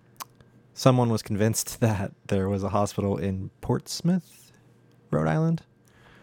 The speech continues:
and that it was a good one. Um, so we were thinking about either going there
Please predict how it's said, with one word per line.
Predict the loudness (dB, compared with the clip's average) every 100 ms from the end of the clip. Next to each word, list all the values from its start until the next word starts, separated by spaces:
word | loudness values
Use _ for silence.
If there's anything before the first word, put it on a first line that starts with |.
| -20 _ _
and | 0 2 2
that | 0 -2
it | 0
was | 0 0
a |
good | -2 0
one. | 2 0 -4 _ _ -20 -20 -20 -20 -2
Um, | 2 2 0 -2 -6 -12 _ _ _
so | -2 2
we | 2
were | 0
thinking | 0 0 2
about | 0 -2
either | -4 0
going | 0 0 2
there | 2 4 2 -2